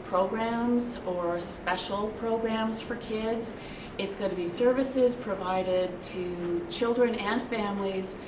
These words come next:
in natural and least restrictive environments. Whew, okay. So we got started again, taking what we knew how to do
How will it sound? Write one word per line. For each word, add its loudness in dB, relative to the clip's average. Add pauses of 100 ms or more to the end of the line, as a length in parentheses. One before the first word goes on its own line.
(420)
in 2
natural 2
and 2
least -2
restrictive -6
environments. -2 (1600)
Whew, 8 (480)
okay. 0 (1400)
So 6
we 0
got 0
started 2
again, 2 (520)
taking 0
what 2
we 0
knew 0
how 4
to 4
do 2